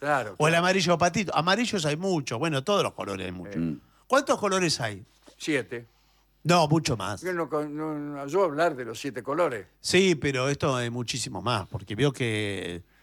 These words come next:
Speaker 1: Acá ustedes en el registro tienen registrado mil dos colores.
Speaker 2: Sí, mil dos.
Speaker 3: Sí, exacto, mil dos, ¿cómo sabe?
Speaker 1: Sí, porque la casa de los mil dos colores se
Speaker 2: Claro.
Speaker 1: llama.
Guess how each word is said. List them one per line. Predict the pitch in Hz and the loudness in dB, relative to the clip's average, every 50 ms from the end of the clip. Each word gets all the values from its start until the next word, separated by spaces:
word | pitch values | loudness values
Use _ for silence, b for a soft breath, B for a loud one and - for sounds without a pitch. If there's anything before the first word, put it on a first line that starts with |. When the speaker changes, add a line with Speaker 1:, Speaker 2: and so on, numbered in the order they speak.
| b b | b b
Speaker 1:
Acá | 135 143 - 247 254 | -4 2 4 4 4
ustedes | 226 - 214 226 233 214 170 143 | 4 2 2 2 2 2 0 0
en | 147 139 | -2 -4
el | 139 131 127 123 117 | -4 -4 -4 -6 -6
registro | 113 120 117 - 185 220 196 220 185 147 | -8 -10 -8 -6 -8 -6 -4 -4 -6 -4
tienen | 151 151 139 135 131 127 120 113 101 | -4 -6 -4 -4 -4 -6 -8 -12 -12
registrado | 104 120 107 131 127 156 165 160 147 - - | -12 -10 -10 -8 -6 -4 -4 -4 -4 -6 -8
mil | 147 165 180 175 160 | -8 -6 -6 0 2
dos | 170 165 - | 2 2 2
colores. | - 151 139 120 101 95 95 92 - _ _ _ _ _ | -2 -4 -4 -4 -6 -8 -10 -14 -18 _ _ _ _ _
Speaker 2:
Sí, | - 143 139 | 0 0 2
mil | 139 156 160 160 | 2 2 4 6
dos. | 175 | 6
Speaker 3:
Sí, | 170 165 175 202 226 | 6 6 4 2 0
exacto, | 214 196 - 214 - 135 - - 127 139 | 0 2 2 2 0 0 -2 -4 -4 -2
mil | 180 233 294 277 233 | 2 2 2 4 4
dos, | 151 131 - | 4 2 2
¿cómo | 240 262 202 | 2 0 0
sabe? | - 143 120 101 98 98 101 98 - _ _ | 2 2 2 2 2 0 -2 -4 -8 _ _
Speaker 1:
Sí, | 143 151 135 | -8 -8 -8
porque | - - 92 98 110 104 101 | -8 -10 -16 -16 -16 -16 -8
la | 110 123 135 | -6 -8 -4
casa | - 170 175 170 170 165 | 0 0 -2 0 2 0
de | 156 147 | 0 0
los | 147 143 | -2 -2
mil | 139 151 156 | -4 -6 -2
dos | 151 165 - | -2 -2 -2
colores | - 165 175 202 196 151 123 117 104 | 0 0 2 4 2 2 2 -2 -6
se | 95 - | -4 -2
Speaker 2:
Claro. | 143 135 120 104 87 | 0 2 2 0 -2
Speaker 1:
llama. | 78 - | -6 -10